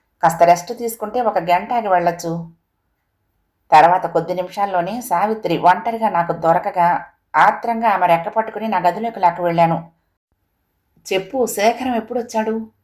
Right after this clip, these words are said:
అడిగాను. "నిన్న." "ఏమన్నాడు?"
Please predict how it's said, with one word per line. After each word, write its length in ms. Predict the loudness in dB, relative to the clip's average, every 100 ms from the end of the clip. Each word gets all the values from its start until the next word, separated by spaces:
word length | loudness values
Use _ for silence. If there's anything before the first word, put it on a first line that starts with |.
| _ _ _
అడిగాను. 480 | -4 -2 -2 -4 -8 -14 _ _ _ _ _ _ _ _ _
"నిన్న." 460 | -4 -4 -2 -4 -6 -12 _ _ _ _ _ _ -2
"ఏమన్నాడు?" 680 | 0 0 -2 -2 -2 -4